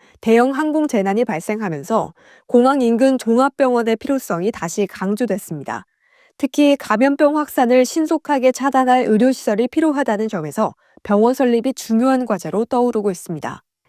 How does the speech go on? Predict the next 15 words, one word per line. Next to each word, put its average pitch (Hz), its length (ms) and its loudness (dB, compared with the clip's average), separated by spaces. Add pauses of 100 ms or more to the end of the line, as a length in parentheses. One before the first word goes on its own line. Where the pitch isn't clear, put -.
인천시는 302 680 2
영종도 285 640 2
종합병원을 240 920 0
국립대병원으로 233 1160 0
유치해 170 520 -6 (160)
공공의료 262 580 2
확충을 277 420 -4
목표로 254 460 -2
하고 247 260 0
있다는 208 380 -4
입장을 185 420 -6
전했습니다. 165 720 -6 (520)
권역 247 380 2
응급의료센터 240 840 2
운영과 196 500 0